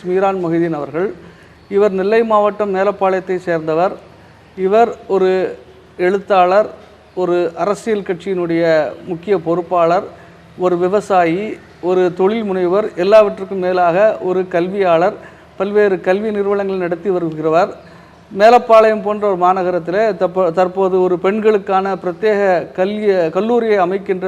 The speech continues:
ம-, ஒரு மகத்தான ஒரு பணியை செய்து வருபவர்.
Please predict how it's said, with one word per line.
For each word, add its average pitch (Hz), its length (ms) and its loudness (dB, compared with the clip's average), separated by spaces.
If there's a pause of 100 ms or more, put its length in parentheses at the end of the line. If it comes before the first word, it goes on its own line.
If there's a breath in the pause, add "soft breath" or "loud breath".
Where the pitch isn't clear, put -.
ம-, 175 80 -8 (120)
ஒரு 175 160 -2
மகத்தான 196 420 -2 (560 loud breath)
ஒரு 170 100 0 (120)
பணியை 202 280 0 (200)
செய்து 196 240 2
வருபவர். 170 400 2